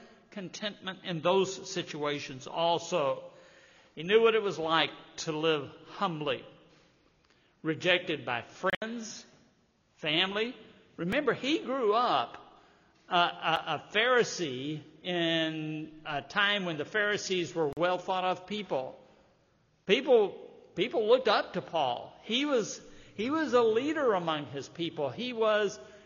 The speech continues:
at least according to his own testimony, testimony, he was blameless with respect to the law. In other words, the very kind of person that everybody would say, "Wow,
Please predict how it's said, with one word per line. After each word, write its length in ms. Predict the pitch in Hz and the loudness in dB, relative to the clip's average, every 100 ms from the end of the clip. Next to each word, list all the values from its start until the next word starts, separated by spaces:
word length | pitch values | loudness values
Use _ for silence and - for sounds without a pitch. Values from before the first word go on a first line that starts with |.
| - | -8
at 100 | 131 | 0
least 260 | 175 175 170 | 0 0 -2
according 400 | 180 196 175 160 | -2 -2 -2 -4
to 60 | |
his 140 | 160 170 | -4 -2
own 200 | 175 170 | -2 -2
testimony, 500 | 208 247 185 160 160 - _ _ | -6 -6 -8 -10 -12 -18 _ _
testimony, 640 | - 254 262 165 139 147 151 - - | -6 -4 -4 -4 -4 -6 -10 -18 -8
he 140 | 220 | -2
was 220 | 240 180 | 2 2
blameless 800 | 135 120 165 226 339 269 175 - | 0 -4 2 4 2 0 -2 -2
with 200 | 170 165 | -4 -4
respect 520 | 170 156 - 185 175 170 | -2 -4 -2 -2 -2 -4
to 60 | |
the 100 | 147 | -6
law. 500 | 160 175 190 143 107 - - | -2 0 2 0 -2 -10 -8
In 120 | 175 | 0
other 180 | 208 208 | 4 6
words, 240 | 196 175 | 4 4
the 120 | 131 151 | 2 -2
very 540 | 143 233 359 392 311 | 0 0 2 0 -2
kind 320 | - 202 170 | -4 -4 -4
of 120 | 160 | -6
person 420 | - 180 165 175 147 | 0 0 0 -6 -4
that 140 | 147 | 0
everybody 480 | 151 214 165 160 139 | 2 2 2 2 2
would 80 | 131 | -2
say, 180 | 147 | -4
"Wow, 680 | 120 123 175 202 190 143 113 | -4 -6 -8 -4 -2 -2 -4